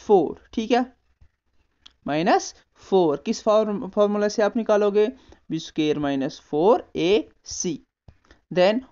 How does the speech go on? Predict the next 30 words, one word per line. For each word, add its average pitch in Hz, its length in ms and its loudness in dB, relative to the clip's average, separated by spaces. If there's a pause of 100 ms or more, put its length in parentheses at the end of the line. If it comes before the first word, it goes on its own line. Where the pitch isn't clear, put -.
we 165 160 0
have 170 220 0
the 165 100 -2
question 165 260 -6
number 156 240 -6
eleven. 185 520 2 (200)
Question 185 220 -8
number 175 200 -4
eleven, 208 440 2 (100)
if 254 260 -4 (100)
P 208 440 -8 (140)
comma 156 300 0
Q 226 320 0
are 147 160 4
two 165 220 -2
prime 185 360 -2
numbers, 196 460 0
then 165 220 -4
the - 120 -4
L 196 140 0
C 208 180 -4
M 214 240 -2 (680)
P 170 220 -6
Q 202 360 2
is 170 200 0
equal 123 200 -4
to 165 100 -14
P 214 580 -8 (580)
into 151 280 -8
Q, - 380 -2